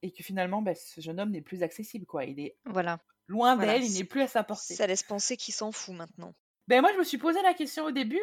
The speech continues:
Speaker 1: On comprend pas forcément qu'ils ont peut-être eu une relation. Donc, c'était, est-ce que, genre, elle s'est fait draguer, elle a envoyé bouler le gars et elle le regrette finalement.
Speaker 3: Hmm.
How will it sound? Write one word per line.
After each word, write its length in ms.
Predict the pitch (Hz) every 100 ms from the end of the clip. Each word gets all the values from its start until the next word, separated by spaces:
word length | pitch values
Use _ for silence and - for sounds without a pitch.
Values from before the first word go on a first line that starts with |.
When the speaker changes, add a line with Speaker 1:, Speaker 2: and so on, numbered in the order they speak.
| -
Speaker 1:
On 920 | 226 - - - - 220 214 214 208 214
comprend 240 | 240 247
pas 140 | 247 381
forcément 360 | 349 302 285
qu'ils 220 | 294 - 214
ont 120 | 208
peut-être 440 | 233 226 220 -
eu 60 | 247
une 80 | 214
relation. 480 | 202 196 202 277 370 381 _ -
Donc, 220 | 190 214
c'était, 320 | - 247 285 -
est-ce 300 | 311 - -
que, 160 | 359 330
genre, 220 | 285 269
elle 120 | 233
s'est 120 | 226
fait 120 | 233
draguer, 320 | 214 214 226 320
elle 240 | 302 214
a 80 | 208
envoyé 420 | 208 226 247 247
bouler 300 | 214 277 277
le 60 | 226
gars 280 | 226 240 - _ _ _ -
et 60 | 190
elle 220 | 208 220
le 80 | 233
regrette 500 | 240 247 269 262 -
finalement. 520 | 220 196 190 180 175 _ 202
Speaker 3:
Hmm. 280 | 196 208